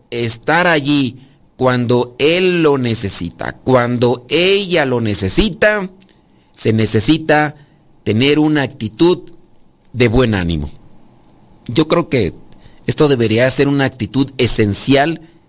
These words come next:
y siempre en nuestras vidas, no necesariamente es para l-, los matrimonios. Cuando vamos a estar ahí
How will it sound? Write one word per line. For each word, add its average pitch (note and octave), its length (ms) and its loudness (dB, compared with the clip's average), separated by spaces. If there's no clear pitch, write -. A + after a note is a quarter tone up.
y A2 180 -2
siempre C#3 680 0
en F#2+ 340 -4
nuestras F#2+ 400 -2
vidas, B2 300 2
no A#2+ 100 0
necesariamente A#2+ 640 0
es A2+ 100 0
para E2+ 380 -2
l-, F#2 200 -2
los F2 260 0
matrimonios. F#2 840 0
Cuando G2+ 180 2
vamos C#3+ 280 2
a - 20 0
estar C#3 240 0
ahí C3 380 -2